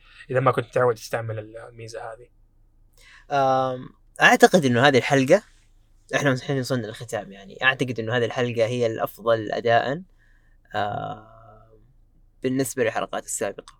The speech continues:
Speaker 2: وأجد إنه هذه العودة عودة جديرة بالاهتمام. ل-، آم، لبداية أكثر نضجًا. تعلمنا الكثير من الحلقات الثمانية السابقة،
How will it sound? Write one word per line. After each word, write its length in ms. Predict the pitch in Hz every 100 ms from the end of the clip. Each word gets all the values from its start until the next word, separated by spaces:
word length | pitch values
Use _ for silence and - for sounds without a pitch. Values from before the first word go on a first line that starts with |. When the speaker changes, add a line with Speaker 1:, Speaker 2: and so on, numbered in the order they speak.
| _
Speaker 2:
وأجد 400 | 123 131 143 131
إنه 160 | 127 120
هذه 260 | 139 120
العودة 520 | 110 110 151 123 123 - _ - - -
عودة 340 | - 151 143 135
جديرة 320 | 131 147 139
بالاهتمام. 500 | 123 120 127 127 170 _ _ _ - _ -
ل-، 420 | 120 117 117 113 110
آم، 840 | 107 107 107 107 107 107 107 107 _ _ _ _ _ _ _ _ - -
لبداية 960 | 143 147 160 165 190 196 208 220 - - - _ _ _ _ _ _ _ _ _ _ _ -
أكثر 500 | 160 - - 175 175
نضجًا. 460 | 170 170 156 214 277 _ _ _ _ _ _ _ _ -
تعلمنا 600 | 139 135 160 190 175 160
الكثير 680 | 156 147 156 180 214 214 170
من 200 | 160 143
الحلقات 460 | 127 135 - 156
الثمانية 560 | 143 - 139 147 143 117
السابقة، 840 | 113 - 113 107 107 107 - 170